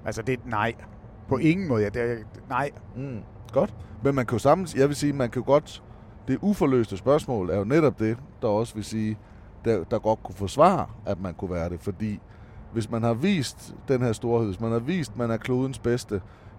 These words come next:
Speaker 2: det her, man skal huske, det er det efter tooghalvfems også, hvor han var. Altså, det hotteste navn nærmest i verden. Øh, hvis man har vist det, og så stopper, så vil folk jo sidde og sige, "Hold nu op,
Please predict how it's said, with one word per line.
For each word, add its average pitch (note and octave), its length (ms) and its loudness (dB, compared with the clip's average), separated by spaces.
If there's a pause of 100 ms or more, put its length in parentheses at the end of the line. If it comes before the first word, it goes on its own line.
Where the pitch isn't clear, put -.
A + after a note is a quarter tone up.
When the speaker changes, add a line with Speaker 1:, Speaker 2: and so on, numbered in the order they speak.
Speaker 2:
det C#3+ 80 2
her, D3 100 4
man A2 120 -2
skal A2 140 -4
huske, C3+ 200 0
det D3 100 6
er C3 40 8
det C3+ 180 6
efter C3 160 2
tooghalvfems A#2 580 2
også, G#2+ 320 -2
hvor G#2+ 200 2
han F#2 200 -2
var. A2 240 2 (400)
Altså, G2+ 300 -2
det G#2 120 2
hotteste A2+ 460 2
navn G#2+ 380 -2
nærmest A2 340 -4
i G#2 80 0
verden. G#2 380 2 (600)
Øh, F#2 640 0 (1500)
hvis G#2+ 180 -2
man A2 100 -2
har A#2 80 2
vist D3+ 300 0
det, C#3 120 6
og G2+ 120 2
så C3+ 100 -4
stopper, B2 380 4 (720)
så - 160 0
vil C#3+ 160 4
folk C3+ 260 4
jo A2+ 40 -4
sidde A#2+ 200 2
og A#2 40 0
sige, A2 220 -4
"Hold G#2+ 280 -8
nu F2 280 -8
op, D#2+ 60 -10